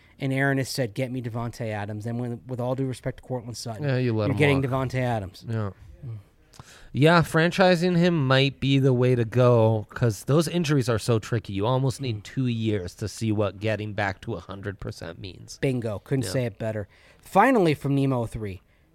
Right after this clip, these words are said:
Speaker 1: "Noticed lots of zone run and play action throws. Where the heck was that last season? Now, all of a sudden, we wanna do what Drew's best at, play action throws,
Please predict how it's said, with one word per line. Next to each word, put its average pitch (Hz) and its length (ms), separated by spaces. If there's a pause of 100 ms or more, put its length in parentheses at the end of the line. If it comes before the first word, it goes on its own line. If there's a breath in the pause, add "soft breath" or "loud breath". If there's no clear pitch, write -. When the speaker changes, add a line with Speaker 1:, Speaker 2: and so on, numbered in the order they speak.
Speaker 1:
"Noticed 175 320
lots 175 240
of 139 100
zone 156 300
run 180 180
and 180 120
play 196 180
action 185 300
throws. 117 280
Where 175 200
the 151 100
heck 143 300
was 165 200
that 160 300
last 135 300
season? 113 400 (440 soft breath)
Now, 196 320
all 170 180
of 190 40
a 175 60
sudden, 170 240
we 143 40
wanna 151 200
do 170 100
what 160 140
Drew's 156 260
best 131 360
at, 147 180
play 139 160
action 147 280
throws, 123 340